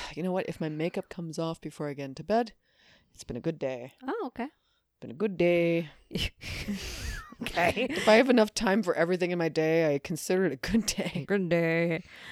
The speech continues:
Speaker 2: Um, all right. Well, I mean, I guess we don't really ha-, did you wanna talk about that YouTube's?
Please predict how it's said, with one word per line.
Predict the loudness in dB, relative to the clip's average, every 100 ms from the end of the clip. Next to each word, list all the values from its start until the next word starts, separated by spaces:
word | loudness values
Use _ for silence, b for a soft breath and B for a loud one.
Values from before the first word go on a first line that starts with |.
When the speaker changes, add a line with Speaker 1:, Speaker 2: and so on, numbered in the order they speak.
| B 2
Speaker 2:
Um, | 6 6 4 2 -4 -4 0
all |
right. | 0 0 -6
Well, | 2 4 4 2 -8 _ _
I | 2
mean, | 4 4 0 -6 _ 0
I |
guess | 0 2
we | 4
don't | 6 6
really | 4 2
ha-, | 2 -4 -4
did | -2 2
you |
wanna | 4 4
talk | 2 2
about | 0
that | 0 -2
YouTube's? | -4 -4 -6 -8 -10